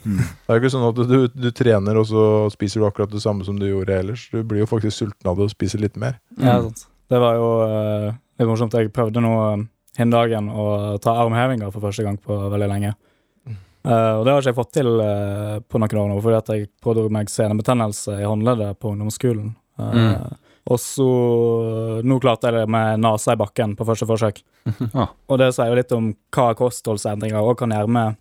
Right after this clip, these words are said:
Speaker 3: kroppen og, eh, ja, styrke, rett og slett. At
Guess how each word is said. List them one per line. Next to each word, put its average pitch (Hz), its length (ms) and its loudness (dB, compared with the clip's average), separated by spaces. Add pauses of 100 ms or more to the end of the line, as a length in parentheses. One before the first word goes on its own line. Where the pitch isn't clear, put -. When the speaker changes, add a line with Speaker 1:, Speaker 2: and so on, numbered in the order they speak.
(140)
Speaker 3:
kroppen 110 540 -2
og, 107 480 -2
eh, 107 680 -10
ja, 117 100 -2
styrke, - 560 -2 (420)
rett 107 80 -2
og 107 80 -2
slett. 101 260 -6
At 107 140 -4